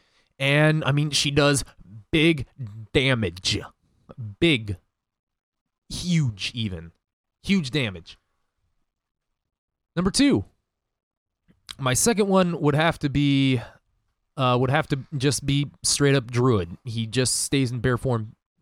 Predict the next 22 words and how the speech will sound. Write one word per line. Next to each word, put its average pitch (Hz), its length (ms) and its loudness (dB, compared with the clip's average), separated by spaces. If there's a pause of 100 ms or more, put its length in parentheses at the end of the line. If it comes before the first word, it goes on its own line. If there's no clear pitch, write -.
(200)
and 113 160 -8
just 110 160 -4 (140)
kicks - 200 -2
people 127 240 -6
around. 107 440 -4 (280)
He - 80 -10
has 131 180 -2
holy 147 280 2
magic. 127 440 0 (560)
I, 101 120 -12 (100)
I, 107 120 -8 (120)
I 92 80 -12
don't, 101 340 -10 (200)
I 104 60 -10
don't 98 220 -8
know 95 160 -10
why, 85 580 -8
but 87 200 -8
he's, 165 220 -10
he's 208 180 -6
got 202 260 -2
it. 107 140 -8